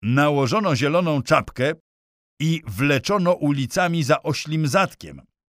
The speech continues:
aż w końcu wypruto mu wnętrzności. El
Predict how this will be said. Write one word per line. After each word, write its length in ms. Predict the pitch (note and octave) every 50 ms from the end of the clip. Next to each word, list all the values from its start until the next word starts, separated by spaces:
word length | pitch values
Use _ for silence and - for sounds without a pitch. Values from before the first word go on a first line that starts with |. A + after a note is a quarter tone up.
| -
aż 300 | - D#3 F#3 F#3+ E3 -
w 60 | -
końcu 400 | - D#3 D#3+ D#3 C#3 - D#3+ D#3
wypruto 480 | G#2+ B2+ B2 - - C#3 D3 C3 - C#3
mu 160 | C#3 C3 B2+
wnętrzności. 920 | A2+ A#2+ C3 C3 B2+ A#2+ - - - D#3+ D3+ C3 - - - - - - _ _ _ _ _ _ _ _ _ _ _ _ _ _ _ _ _ _ _ _ -
El 420 | A2 B2 B2 B2 A#2+ A#2+ A#2 A#2